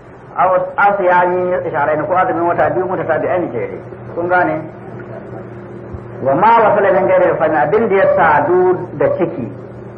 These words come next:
ila al-halqi zuwa ga makoshi amma ba daga baki ba. Min uzrin ya shiga daga hanci, aw anshin ko ya shiga daga han-, kunne, eh, abin nan hanci, uzrin wato kunne,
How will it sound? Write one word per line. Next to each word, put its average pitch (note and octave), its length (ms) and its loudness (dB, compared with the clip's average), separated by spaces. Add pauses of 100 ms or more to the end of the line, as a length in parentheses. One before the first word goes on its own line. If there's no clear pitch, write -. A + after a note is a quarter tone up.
(180)
ila F#3 160 2
al-halqi F3 320 2
zuwa E3+ 240 2
ga - 80 2
makoshi - 480 2
amma D3 400 2
ba C#3+ 180 4
daga C3 220 2
baki B2+ 480 -2
ba. C#3+ 400 2 (600)
Min D#3 120 0
uzrin F3+ 440 2
ya E3+ 80 4
shiga E3 200 0
daga C#3 200 0
hanci, F3 360 -2 (720)
aw E3+ 120 4 (120)
anshin E3 240 -2
ko E3+ 120 0
ya E3+ 60 0
shiga E3+ 200 -2
daga D3 220 0 (520)
han-, F3+ 240 -2 (160)
kunne, F3+ 320 0 (320)
eh, D#3 640 -2
abin D3+ 180 -2
nan D#3+ 120 0
hanci, F3+ 420 -4 (460)
uzrin F3+ 340 0
wato D3 380 0
kunne, C#3 260 0